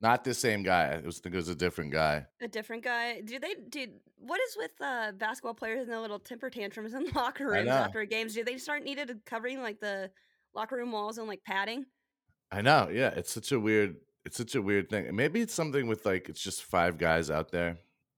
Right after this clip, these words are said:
Speaker 1: you know? And, like, I don't know. I mean, it happens in every sport, but I feel like in football, there's, there's eleven guys on offense and eleven guys on defense and, like,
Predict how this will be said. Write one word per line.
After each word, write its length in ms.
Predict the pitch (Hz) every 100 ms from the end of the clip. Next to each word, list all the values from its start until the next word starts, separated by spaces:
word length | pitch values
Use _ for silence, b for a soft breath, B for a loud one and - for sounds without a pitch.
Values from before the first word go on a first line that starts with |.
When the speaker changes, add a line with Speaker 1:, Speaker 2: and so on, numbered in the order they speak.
| _
Speaker 1:
you 140 | 87
know? 300 | 82 85 85 85 _ _ _ _ _ _ _
And, 180 | 85 85
like, 260 | 78 76 - _ _ -
I 60 | 175
don't 120 | 185
know. 60 |
I 60 | 92
mean, 140 | 113 127
it 40 |
happens 340 | 165 160 123
in 80 | 104
every 200 | 101 87
sport, 440 | 85 101 90 76 -
but 100 | 82
I 60 |
feel 140 | - 101
like 160 | 92
in 60 | 90
football, 420 | - 98 87 80
there's, 320 | 78 71 - _ _ _ _ -
there's 140 | 87 87
eleven 380 | 101 117 95 82
guys 300 | 90 82 76
on 140 | 78
offense 420 | 78 76 76 71
and 100 | 73
eleven 380 | 69 76 80 78
guys 260 | 76 73 71
on 140 | 73
defense 500 | 73 73 76 69 -
and, 120 | 55
like, 160 | 57 69